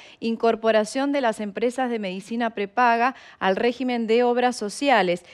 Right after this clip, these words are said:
¿Esto qué implica? Que van a competir entre ellas. Es decir, que es importante este, este punto, ya que cada afiliado podrá decidir a qué empresa van la totalidad de sus aportes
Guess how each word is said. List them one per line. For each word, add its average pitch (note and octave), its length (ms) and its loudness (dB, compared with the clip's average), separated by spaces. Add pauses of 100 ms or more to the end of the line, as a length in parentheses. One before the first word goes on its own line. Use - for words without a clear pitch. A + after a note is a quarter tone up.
(120)
¿Esto A#3 340 -2
qué B3+ 80 -4
implica? C4+ 380 0
Que G3 140 -4
van A3+ 180 0
a D4+ 60 -2
competir G3+ 720 -4
entre F3+ 520 -2
ellas. E3 300 -4
Es A3 80 -6
decir, A3+ 300 -4
que - 80 -6
es A3+ 100 -6
importante B3 520 -4
este, A#3+ 280 -6 (120)
este A3 260 -6
punto, B3+ 480 -4 (340)
ya A#3+ 160 2
que C4+ 140 -4
cada C#4+ 240 4
afiliado C4+ 580 0
podrá A#3+ 460 0
decidir A#3+ 760 -2 (340)
a G#3+ 140 4
qué D#4 220 -2
empresa D#4 680 -2
van A#3+ 320 0
la C#4 120 0
totalidad G#3 560 0
de B3+ 60 -2
sus A#3 200 -8
aportes G#3 640 -4